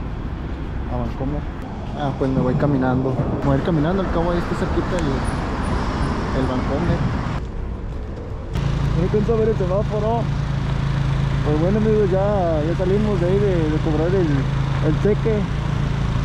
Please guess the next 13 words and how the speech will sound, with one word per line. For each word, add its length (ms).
Pero 220
no 60
alcanzo 380
a 20
ver 160
el 80
pinche 340
semáforo. 400
Ahorita 340
ya 120
vamos 260
a 160
comer. 300